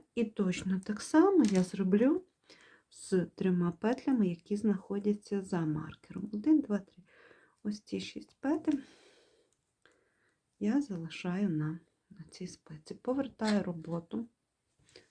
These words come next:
Далі. Виворотній ряд. Ось тут у мене,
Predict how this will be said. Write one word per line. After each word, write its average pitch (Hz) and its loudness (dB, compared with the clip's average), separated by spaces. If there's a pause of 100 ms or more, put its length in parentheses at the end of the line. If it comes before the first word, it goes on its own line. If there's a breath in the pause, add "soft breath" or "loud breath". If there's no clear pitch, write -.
(100)
Далі. 190 4 (1000)
Виворотній 226 2
ряд. 156 -4 (3000 loud breath)
Ось 208 2
тут 302 4
у 226 2
мене, 160 8